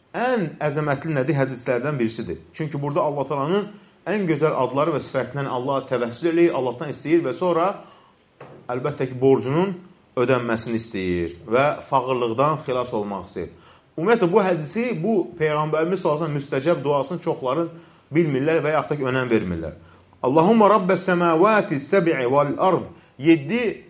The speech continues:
səmanın, səmaların və yerin Rəbbi.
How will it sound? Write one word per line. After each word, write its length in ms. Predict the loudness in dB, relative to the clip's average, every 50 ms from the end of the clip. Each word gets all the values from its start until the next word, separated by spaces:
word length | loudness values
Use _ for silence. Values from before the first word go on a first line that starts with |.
| _
səmanın, 640 | _ -4 -2 0 2 4 2 4 4 4 2 2 0 -2
səmaların 560 | -2 -2 0 2 4 6 6 6 6 6 6
və 100 | 6 6 6
yerin 500 | 6 6 6 6 6 6 2 -4 -10 -14 -18 -6 2
Rəbbi. 380 | 4 4 4 4 4 2 2